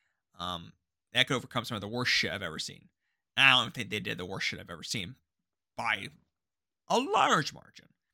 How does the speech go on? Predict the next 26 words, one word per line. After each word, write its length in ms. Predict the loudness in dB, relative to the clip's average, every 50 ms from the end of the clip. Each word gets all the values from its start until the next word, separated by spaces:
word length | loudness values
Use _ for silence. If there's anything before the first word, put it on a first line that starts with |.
| _ _ _ _ _ _ _ _ _ _ -20 -20 _ _ _ _
So, 480 | -4 0 2 2 2 2 0 -4 -8 -12 _ _ _ _ _ _ _ _ _ _ _ _ _ _ _ _ _ _ 4
in 160 | 4 6 6
the 80 | 4 2
context 440 | 2 0 0 2 0 -2 -4 -4
of 60 | -8 -10
the 60 | -6
tournament, 420 | -4 -2 0 2 2 2 2 0 -2 _ _ _ _ _ _ _ _ _ _ _ _ _ _ _ _
great 200 | -2 0 0 2
match 220 | 4 4 4 4 2
for 80 | -2
Bryan 280 | -4 0 0 0 2 2
Danielson 320 | 2 0 0 0 -2 -6 -8
to 60 | -8
set 180 | -6 -4 -4 -4
himself 480 | -4 -6 -8 -8 -6 -4 -4 -4 -4 -4
up 180 | -6 -4 -2
as 460 | 0 0 0 0 0 -2 -4 -4 -6 -10 _ _ _ _ _ _ _ _ _ _ -14
a 60 | -12
true 300 | -10 -8 -6 -6 -6 -6
force. 560 | -6 -6 -6 -2 -2 -2 -2 -2 -2 -4 -4 -6 -10 _ _ _ _ _ _ _ _ _ _ _ _ _ _ _ _ _ _
And 280 | 4 4 4 4 2 -2
the 340 | -6 -6 -6 -6 -8 -10 -12 -14 _ _ _ _ _ _ _ _ _ -4
love 120 | -2 -2
of 80 | -2 -4
professional 400 | -6 -6 -4 -2 -2 0 0 -2
wrestling, 420 | -2 -2 -2 -4 -4 -6 -6 -8